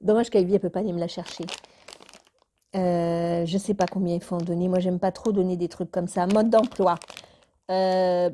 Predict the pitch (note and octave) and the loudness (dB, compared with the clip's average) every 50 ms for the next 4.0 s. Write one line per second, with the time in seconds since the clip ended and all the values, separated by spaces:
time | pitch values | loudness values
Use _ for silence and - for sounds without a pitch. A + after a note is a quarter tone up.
0 | G3+ - - - - C4 C4+ C4+ B3+ A3+ G#3+ G3+ G3+ G3+ G3 F#3+ F#3 F#3 F#3 F3+ | -4 -12 -8 -2 2 4 4 4 4 2 2 2 2 4 4 4 4 4 4 4
1 | F3+ F3+ F3+ F3+ F3+ F3+ F3+ F3 F3 F3 - - _ _ _ _ _ _ _ _ | 4 2 2 2 2 2 0 0 -2 -2 -6 -8 _ _ _ _ _ _ _ _
2 | _ _ - F#3+ F#3 F3+ F3+ F3+ F3+ F3+ G3 A3 A#3 A#3+ B3 B3+ C4 C4+ C4+ C4+ | _ _ -6 -4 -2 -2 -2 -2 -2 -2 -2 0 0 0 0 2 2 2 2 0
3 | C#4 A#3 - F#3 F#3+ F#3 F#3+ F3+ F#3 A3 A3 A3 A3+ A#3+ A#3 A#3 B3 B3 A#3+ - | 0 -2 -4 -4 -2 -2 -2 0 2 4 4 4 4 2 2 2 2 0 0 -2